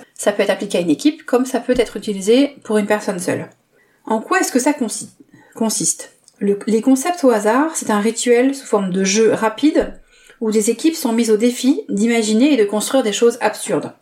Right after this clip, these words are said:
L'équipe se réunit et on lui donne comme cadre un texte à trous. Il s'agit de remplir les blancs avec des mots tirés au hasard dans un jeu de cartes ou un chapeau.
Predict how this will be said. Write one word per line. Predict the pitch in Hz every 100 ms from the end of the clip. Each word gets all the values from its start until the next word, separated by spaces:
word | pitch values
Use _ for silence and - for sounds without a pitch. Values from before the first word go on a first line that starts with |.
| _ _
L'équipe | 214 208 330
se | - 233
réunit | 262 302 220 196 262 - _ -
et | 196
on |
lui | 196
donne | 196 202
comme | 202 214 208
cadre | 214 247 262 -
un | 190 -
texte | 294 294 - -
à |
trous. | 160 - 202 - - - -
Il | 202
s'agit | 220 220
de | 185
remplir | 180 254 262 269 247
les | 202
blancs | 185 196 269 -
avec | 202 202
des | 202 208
mots | 220 240
tirés | - 254 247
au | 233
hasard | 208 190 220 262
dans | 202 190
un | 180
jeu | 214 254
de |
cartes | 202 214 - - 190
ou | 196
un | 233
chapeau. | - 202 -